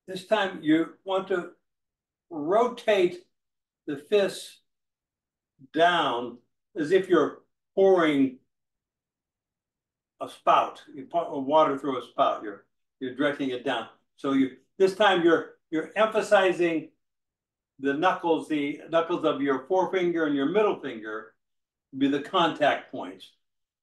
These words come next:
And so you're reaching out with that and just feel into that.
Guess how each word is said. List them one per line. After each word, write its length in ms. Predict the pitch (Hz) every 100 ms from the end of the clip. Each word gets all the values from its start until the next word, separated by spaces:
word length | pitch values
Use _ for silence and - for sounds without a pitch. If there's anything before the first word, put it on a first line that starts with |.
| _
And 80 | 135
so 80 |
you're 240 | 139 135 135
reaching 440 | 190 196 202 190
out 160 | 175 165
with 120 | 160
that 220 | 190 180
and 140 | 160 160
just 260 | 175 -
feel 260 | 226 226 226
into 220 | 220 214
that. 420 | 208 208 - -